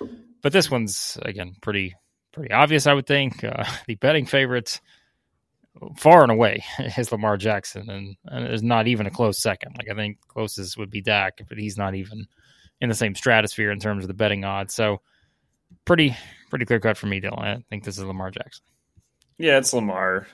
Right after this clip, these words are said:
Speaker 2: Um, the, there was a point in the season, I know Purdy got a lot of love.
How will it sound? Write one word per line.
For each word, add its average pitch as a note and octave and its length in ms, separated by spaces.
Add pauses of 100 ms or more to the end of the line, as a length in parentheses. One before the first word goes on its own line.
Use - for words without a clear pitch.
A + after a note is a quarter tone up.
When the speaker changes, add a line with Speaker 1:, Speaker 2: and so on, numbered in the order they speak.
(100)
Speaker 2:
Um, G#2 680 (280)
the, B2+ 440
there C3+ 180
was B2 420
a - 40
point B2+ 320
in B2 80
the A#2 80
season, A#2+ 420
I A2 80
know G#2+ 160
Purdy A2+ 320
got A2+ 160
a A2 40
lot A2 200
of G#2+ 100
love. A2 420